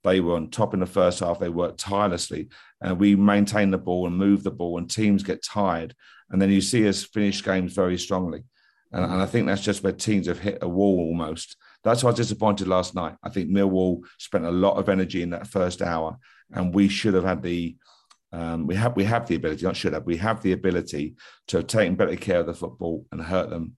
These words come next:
Speaker 1: last night with better movement of the ball, and we didn't do that. And we didn't. That, that's why I was so frustrated for, for many reasons. But that was one of the big frustration points.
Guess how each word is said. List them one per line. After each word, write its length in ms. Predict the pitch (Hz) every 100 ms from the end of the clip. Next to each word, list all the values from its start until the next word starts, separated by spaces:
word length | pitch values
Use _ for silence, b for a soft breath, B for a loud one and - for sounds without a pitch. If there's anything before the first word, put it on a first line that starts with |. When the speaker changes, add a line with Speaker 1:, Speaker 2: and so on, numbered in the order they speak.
| _
Speaker 1:
last 260 | 85 82 -
night 180 | 85 -
with 140 | -
better 260 | 90 85 87
movement 320 | 85 85 80
of 60 | 80
the 80 | 76
ball, 340 | 80 80 - B B B
and 100 | 92
we 60 | 95
didn't 220 | 98 95
do 160 | 101 92
that. 200 | 76 - _ _ -
And 80 |
we 60 | 87
didn't. 240 | 90 90
That, 180 | 87 92
that's 220 | 98 98
why 120 | 92 90
I 20 |
was 120 | 85
so 160 | 95 90
frustrated 640 | 90 85 92 87 - 78
for, 120 | 82 73 b -
for 80 |
many 160 | 87 90
reasons. 380 | 78 78 76 73
But 260 | 85 - B B _
that 140 | 107 104
was 140 | 85
one 120 | 95
of 80 | 78
the 80 | 90
big 140 | 87
frustration 500 | - - 85 85 80
points. 360 | 76 76 -